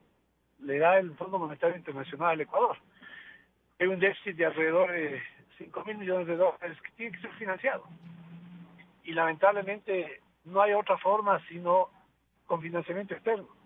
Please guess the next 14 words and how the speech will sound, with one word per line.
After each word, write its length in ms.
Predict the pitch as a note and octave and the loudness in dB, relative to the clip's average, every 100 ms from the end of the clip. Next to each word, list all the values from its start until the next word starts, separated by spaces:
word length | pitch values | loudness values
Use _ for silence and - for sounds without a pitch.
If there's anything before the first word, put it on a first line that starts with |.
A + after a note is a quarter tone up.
| E3+ - _ _ _ _ _ _ | -20 -20 _ _ _ _ _ _
Y 100 | E3+ | -14
si 180 | F3+ E3+ D3+ - | -8 -10 -10 2
puede 180 | A#3 B3 | 2 2
conseguir 400 | G#3+ G3 G3+ A3 | -4 -4 -8 -8
ese 220 | G3+ F3+ | -8 -10
financiamiento 560 | E3+ F3 F3 F#3 F#3 | -6 -6 -6 -8 -10
externo 380 | F3 - F3 - | -16 -8 -8 -8
en 80 | - | -12
condiciones 580 | C#3+ C3+ - F3+ E3+ F3 | -12 -12 -14 -14 -12 0
tan 160 | F3+ | 0
blandas 440 | F3 F#3 G3 D3 - | 2 2 2 -2 -6
como 220 | - C3+ | -10 -8
las 140 | C3+ - | -6 -8
que 220 | C3+ | -12